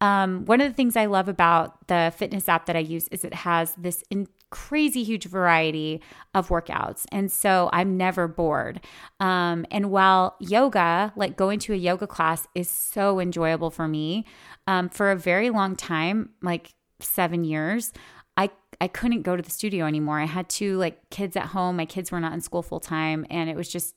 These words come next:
not something that fit my lifestyle. Um, I do go to yoga classes now,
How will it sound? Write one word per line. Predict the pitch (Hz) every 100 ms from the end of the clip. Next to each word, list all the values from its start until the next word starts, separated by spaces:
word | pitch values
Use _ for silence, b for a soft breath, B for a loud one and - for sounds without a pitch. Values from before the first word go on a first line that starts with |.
| -
not | 170 160 156 156 - -
something | - 165 156 160 156
that | 147 147
fit | - 156
my | 160 151
lifestyle. | 151 147 - - 101 110 - B B B B -
Um, | 180 175 -
I | 180
do | 196 190
go | 202
to | 190
yoga | 180 175 175
classes | - 160 156 165 156
now, | 160 180 247 175 170 202